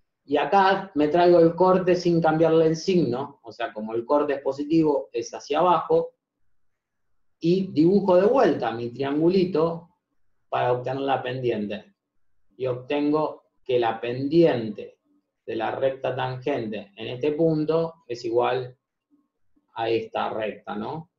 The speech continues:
Es la pendiente de esta recta. Obviamente, si yo me pon-, paro en cualquier punto,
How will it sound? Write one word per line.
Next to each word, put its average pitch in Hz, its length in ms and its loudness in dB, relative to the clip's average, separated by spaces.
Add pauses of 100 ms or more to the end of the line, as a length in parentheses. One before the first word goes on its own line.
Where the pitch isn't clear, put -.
Es 110 120 -8
la 107 160 -6
pendiente 113 300 -8
de 110 60 -6
esta 110 180 -4
recta. 101 420 -8 (600)
Obviamente, 127 560 0
si - 140 -12
yo 117 140 -12
me 117 100 -4
pon-, 120 360 -8 (140)
paro 127 380 2
en 104 60 -4
cualquier 117 400 -2
punto, 139 640 0